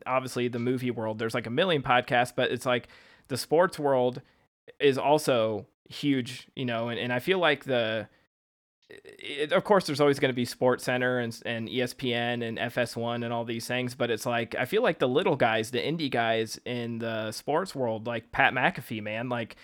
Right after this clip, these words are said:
the little guy, you know, he, he's, he's doing his own independent thing, and, and these guys are the ones that are sort of taking over.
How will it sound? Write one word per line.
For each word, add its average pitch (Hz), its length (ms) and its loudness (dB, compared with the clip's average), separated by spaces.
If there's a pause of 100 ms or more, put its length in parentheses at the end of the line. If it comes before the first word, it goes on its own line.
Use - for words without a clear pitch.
(500)
the 131 100 0
little 143 220 6
guy, 143 220 10
you 131 160 4
know, 139 160 4
he, 156 120 0
he's, 156 280 -4
he's 151 220 0
doing 160 200 6
his 139 120 2
own 147 140 4
independent 147 540 2
thing, 117 240 0
and, 113 120 -4
and 117 200 -2
these 160 220 -4
guys 131 260 8
are 127 80 2
the 120 120 -2
ones 117 240 -2
that 117 120 -2
are 113 60 -4
sort 127 180 -2
of 113 100 -6
taking 127 340 -2
over. 113 420 -4